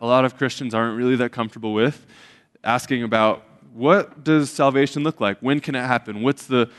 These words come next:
what's the extent that God's grace can reach us? And he didn't necessarily come out and say one thing or the other, but a lot of people said, "Rob, you're a universalist. You're saying that everyone just goes to heaven eventually,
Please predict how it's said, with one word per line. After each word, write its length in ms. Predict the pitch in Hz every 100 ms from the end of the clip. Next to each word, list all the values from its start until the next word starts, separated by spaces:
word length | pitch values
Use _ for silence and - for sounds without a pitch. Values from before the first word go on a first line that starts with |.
| - _ -
what's 320 | 147 165 -
the 240 | 135 131
extent 680 | 120 120 - - 143 127 104
that 140 | 113
God's 360 | 107 117 117 113
grace 360 | - 110 107
can 200 | - 117
reach 280 | 101 117 123
us? 340 | 95 - - - - - - _
And 360 | - 123 120 113
he 160 | - 147
didn't 180 | 202
necessarily 760 | 208 170 - 147 127 123 120 117
come 280 | _ 135 120
out 160 | 113
and 80 | 113
say 300 | 113 123 110
one 200 | 107 104
thing 160 | 101 101
or 60 |
the 120 | 98 98
other, 200 | 101 135
but 120 | 117
a 40 |
lot 140 | 113 123
of 60 |
people 200 | 127 113
said, 360 | 110 107 101 95 - - _
"Rob, 260 | - 156 135
you're 140 | 135
a 60 | 185
universalist. 840 | 135 160 123 143 - 117 104 -
You're 160 | 123 123
saying 300 | 123 131 127
that 160 | 113
everyone 400 | 131 147 170 151
just 160 | 127 -
goes 160 | 120 113
to 100 | 123
heaven 240 | 117 107
eventually, 680 | 104 120 123 123 107 110